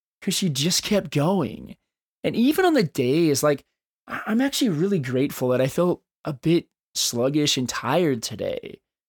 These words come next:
'Cause sometimes I'd be like, "Okay, well, what do I have to do? I've gotta get myself back to being tired and not sluggish." Why? Why do we make up in our head that everything has to be perfect for us to move forward?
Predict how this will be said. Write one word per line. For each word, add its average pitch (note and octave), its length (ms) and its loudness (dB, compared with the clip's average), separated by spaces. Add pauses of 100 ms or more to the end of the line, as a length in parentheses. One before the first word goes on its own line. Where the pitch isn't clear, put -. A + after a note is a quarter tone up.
(380)
'Cause E3+ 140 0
sometimes F#3 420 2
I'd D3+ 100 2
be C#3 60 -2
like, C3 160 0
"Okay, D3 280 0
well, C3 200 2
what D#3+ 140 4
do F3 100 6
I D#3 100 6
have C#3+ 160 0
to A#2+ 80 -8
do? G#2 340 -2
I've B2 120 -2
gotta D3+ 200 -2
get C#3+ 160 -2
myself C3+ 440 0
back A#2+ 280 0
to C3+ 100 -6
being A#2 300 -2
tired G2+ 400 -2
and G#2+ 160 -4
not A#2 180 -4
sluggish." F2+ 540 -10 (500)
Why? - 600 -6 (560)
Why - 160 -8
do B3 80 -2
we A#3+ 120 2
make G3 240 2
up F3+ 140 0
in E3 80 0
our D3 140 2
head F#3+ 340 0
that C#3+ 100 2
everything D#3 260 2
has C#3+ 260 -2
to - 80 -6
be B2 100 0
perfect - 460 -4
for C3 120 0
us C3+ 200 0
to B2+ 80 -8
move A2+ 220 -4
forward? D3 600 -6